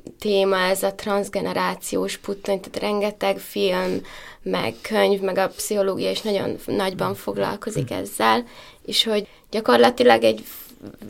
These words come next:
bizonyos értelemben feldolgozó filmet is forgatott. Kíváncsiak vagyunk, hogy hogy áll ehhez az egész témához, vagy hogy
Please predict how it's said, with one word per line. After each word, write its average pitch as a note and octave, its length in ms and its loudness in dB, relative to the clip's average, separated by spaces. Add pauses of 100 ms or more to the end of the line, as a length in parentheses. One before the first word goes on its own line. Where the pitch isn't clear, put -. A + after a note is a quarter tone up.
(100)
bizonyos A3+ 420 0
értelemben G#3+ 640 -2
feldolgozó G3+ 880 -2
filmet - 600 -4
is G#3 160 -8
forgatott. A3 840 -8 (340)
Kíváncsiak G3+ 680 -4
vagyunk, G3 420 0
hogy G3+ 360 -2 (340)
hogy G3+ 100 2
áll G3 200 6
ehhez F#3+ 220 0
az G3 140 -2
egész G3 420 0
témához, F#3+ 920 0
vagy G3+ 200 2
hogy F3+ 320 0